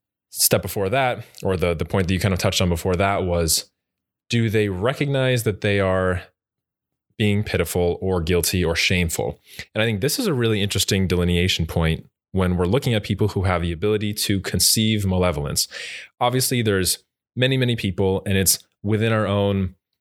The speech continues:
uh, psychological capabilities to experience guilt. It's natural to feel guilt. It's natural to feel shame, and it's natural to feel pity. And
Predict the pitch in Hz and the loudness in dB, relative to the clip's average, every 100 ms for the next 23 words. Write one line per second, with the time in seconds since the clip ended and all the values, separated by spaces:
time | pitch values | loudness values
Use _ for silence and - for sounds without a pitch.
0 | _ _ - - 87 82 80 - 98 87 | _ _ -20 -8 -2 0 0 0 0 0
1 | 90 - 90 - 90 80 107 107 104 - | 0 -2 -4 -2 -2 -2 -2 0 -2 -2
2 | 90 85 - - 113 117 113 110 - - | -2 0 0 0 0 2 0 0 -4 -8
3 | _ _ - 113 120 113 - - - 98 | _ _ -4 0 0 0 -6 -8 -6 -4
4 | 87 90 92 - 92 90 98 87 92 90 | 0 0 0 -2 -4 -2 -2 0 0 0
5 | - - - 85 82 80 87 - - 80 | -4 -6 -2 0 0 -2 -6 -4 -4 -2
6 | - 123 123 120 120 - - 110 107 104 | 0 2 2 0 -4 -16 -6 0 2 2
7 | 95 90 92 92 - 87 82 101 78 57 | 0 -2 -4 -2 0 -2 0 -2 -2 -6
8 | - - - - - 98 95 90 | -12 -16 -20 -12 -4 0 0 0